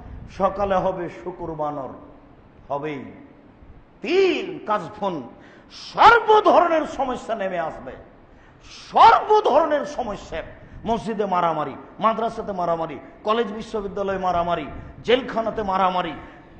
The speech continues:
যেখানে সেখানে মারামারি, এটা হবেই,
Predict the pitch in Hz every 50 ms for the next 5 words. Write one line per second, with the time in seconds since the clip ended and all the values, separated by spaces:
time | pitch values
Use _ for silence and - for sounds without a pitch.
0 | - - - 427 440 - - - 339 370 359 339 285 - 285 311 302 269 302 294
1 | 277 254 254 247 247 247 240 233 240 226 214 196 - - - - - - - 240
2 | 233 214 269 226 - - - - - 202 262 311 359 359 311 - - - -